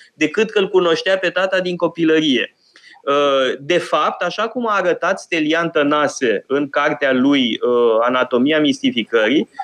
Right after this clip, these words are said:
uh, e vorba de o răzbunare personală a lui Gheorghiu Dej în legătură cu fiica lui.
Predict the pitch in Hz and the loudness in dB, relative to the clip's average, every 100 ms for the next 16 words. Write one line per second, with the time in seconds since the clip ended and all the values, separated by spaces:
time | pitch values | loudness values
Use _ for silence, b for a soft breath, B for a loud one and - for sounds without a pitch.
0 | B - 165 165 165 180 170 233 233 208 | B -2 2 2 2 0 0 0 0 2
1 | 202 196 170 165 175 185 233 220 202 202 | 2 2 0 -2 -2 0 0 0 0 -2
2 | 175 - 170 190 214 196 185 170 170 160 | -2 -2 0 0 0 2 0 2 0 2
3 | 170 165 139 127 107 - - _ _ _ | 2 4 4 2 0 -6 -16 _ _ _
4 | _ 143 143 143 139 165 170 160 - 151 | _ -2 0 2 2 4 4 2 4 4
5 | 143 139 131 131 123 117 156 151 135 131 | 4 4 4 4 2 0 0 2 4 4
6 | 104 | 2